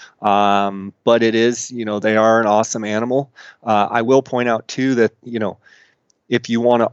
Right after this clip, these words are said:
archery hunt elk, uh, sometimes those tags are much harder to get than if, say, you hunt some of these later seasons when they're not bugling, uh, you know, some of these third and fourth seasons, uh, and,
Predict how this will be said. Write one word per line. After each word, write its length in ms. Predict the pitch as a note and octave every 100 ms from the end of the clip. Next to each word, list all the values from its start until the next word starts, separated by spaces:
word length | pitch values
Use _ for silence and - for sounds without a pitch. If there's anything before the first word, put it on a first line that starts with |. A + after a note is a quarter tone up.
| -
archery 500 | C3 D3 - D3+ B2+
hunt 340 | A2 A#2+ A#2 -
elk, 440 | A2+ B2 B2+ - - -
uh, 220 | A2 G#2
sometimes 500 | - A#2+ C3+ A#2+ G#2+
those 300 | A2+ A#2 -
tags 360 | - G#2+ A2
are 100 | G#2
much 340 | G#2 G#2+ - -
harder 360 | - A2 A2
to 120 | G2+ G#2+
get 420 | - A2+ A#2 _
than 220 | G#2+ G2+
if, 140 | G2+
say, 340 | - - A2 G#2
you 340 | G2+ G#2 G#2+
hunt 340 | G2+ A2+ A2 - -
some 240 | - A2
of 60 | G#2
these 200 | G2+ F#2+
later 400 | G#2+ A2+ A#2+ A2+
seasons 500 | - G#2+ G#2 G#2 F#2+
when 140 | G2+
they're 140 | G2+ G2+
not 320 | G2+ F#2 F#2+
bugling, 720 | A2 A#2+ A2+ G#2+ G2+ G2 G2 - - - -
uh, 300 | - G2+ G2+ G2+
you 160 | G#2
know, 140 | G#2 G2
some 180 | A#2+
of 60 | G#2+
these 200 | G2+ -
third 340 | - A2 A2
and 180 | G#2 G2+
fourth 320 | - A#2 A#2+
seasons, 840 | A2+ - A2 G#2 G2 G2 G2 - - - - _ -
uh, 440 | G2+ G#2 G2+ G2+ -
and, 220 | A2 G#2